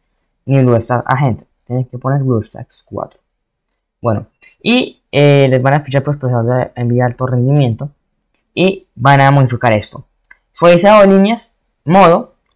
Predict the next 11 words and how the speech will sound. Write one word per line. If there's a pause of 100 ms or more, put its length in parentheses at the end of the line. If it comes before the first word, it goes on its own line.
de
lo (120)
pichan
en
desactivado.
Acá, (120)
desactivado. (520)
Sincroni-,
sincronización
vertical, (140)
desactivado.